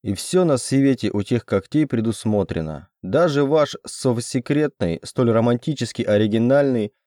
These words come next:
запихнутый подальше от чужих глаз планчик. Просвечен он на вылет рентгеном тех когтистых пакостных шестерёнок.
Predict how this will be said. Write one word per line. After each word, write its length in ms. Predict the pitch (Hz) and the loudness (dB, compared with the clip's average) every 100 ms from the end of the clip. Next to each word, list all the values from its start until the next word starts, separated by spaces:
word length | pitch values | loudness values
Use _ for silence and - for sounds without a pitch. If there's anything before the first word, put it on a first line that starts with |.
| - | -8
запихнутый 760 | 98 120 - 196 - 123 107 | -2 -2 -2 -4 -2 -2 -2
подальше 480 | - 120 147 151 - | 0 0 2 -2 -4
от 160 | - - | -6 -4
чужих 280 | 110 107 98 | -4 -2 0
глаз 300 | 127 147 - | 0 0 -2
планчик. 640 | 104 95 90 82 87 - _ _ _ | 0 0 0 -4 -10 -14 _ _ _
Просвечен 640 | 104 123 - 208 196 156 151 | 0 0 2 0 2 -2 0
он 180 | 147 | 2
на 120 | 135 151 | 2 2
вылет 340 | 180 170 123 | 2 2 2
рентгеном 560 | 123 139 151 185 127 95 | 0 0 0 0 0 -2
тех 240 | - - | -2 -2
когтистых 680 | - 139 - 202 - 180 - | -2 -4 -2 -4 -2 -6 -2
пакостных 500 | 147 123 120 123 117 | -2 0 -2 -2 -4
шестерёнок. 760 | 120 - 117 107 92 85 - | -6 -2 0 2 0 -2 -8